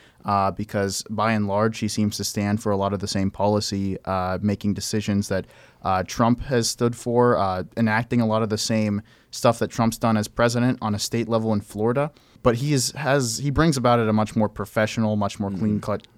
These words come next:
Speaker 1: tone that you would expect from a politician. And I think that might be where my reservations with DeSantis
Speaker 2: Mm-hmm.
Speaker 1: come from, where, you know, DeSantis is not an outsider. DeSantis is a politician. At the end of the day, DeSantis needs to be worried about getting reelected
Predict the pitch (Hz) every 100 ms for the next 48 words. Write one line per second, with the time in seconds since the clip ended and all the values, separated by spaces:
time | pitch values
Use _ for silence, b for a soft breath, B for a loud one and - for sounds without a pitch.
0 | - - 117 113 110 101 107 98 - 131
1 | 123 - 117 107 101 110 104 101 147 131
2 | 113 104 b b b b b _ 123 123
3 | 165 165 139 135 123 127 113 107 113 143
4 | 110 104 107 107 95 101 92 95 - -
5 | 110 98 98 87 - - 107 104 104 101
6 | 107 120 110 104 107 104 98 107 127 127
7 | 120 110 117 147 - 104 92 90 95 92
8 | 101 104 117 120 110 - 123 117 - 110
9 | 107 101 - 113 120 B B - 95 110
10 | 110 107 98 110 113 107 110 110 110 104
11 | 107 110 107 104 104 104 113 117 104 107
12 | 110 - 110 107 104 107 98 107 - 139